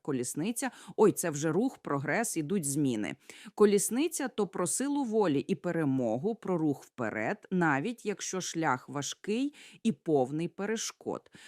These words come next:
Видно, що деокупація Токмака — це в планах, це в русі, але не без боротьби.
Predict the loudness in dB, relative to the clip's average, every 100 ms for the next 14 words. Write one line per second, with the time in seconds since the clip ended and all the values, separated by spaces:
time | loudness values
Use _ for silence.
0 | -18 0 4 4 2 -2 -6 -2 -2 -4
1 | -2 -2 -2 -6 -6 -8 -6 -2 -2 0
2 | -4 -4 -6 -8 -8 -4 -2 -2 -4 -4
3 | -6 -4 -2 0 0 -4 -2 -2 0 -2
4 | -2 -4 -4 -4 -4 -2 0 0